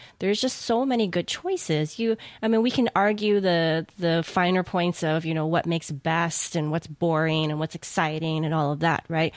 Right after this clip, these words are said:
But we have things that we can argue about because it's just so consistently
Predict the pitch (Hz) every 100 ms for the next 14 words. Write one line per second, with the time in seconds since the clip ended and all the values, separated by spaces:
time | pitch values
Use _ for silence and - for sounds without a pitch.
0 | - - - 196 214 214 - 370 427 403
1 | - 180 170 175 - - 170 - 165 160
2 | 135 _ _ _ _ 196 240 202 170 156
3 | 139 135 131 - 180 - 175 170 165 160
4 | - 165 - 180 160 156 - _ - 170
5 | 156 - 208 - - 175 151 156 139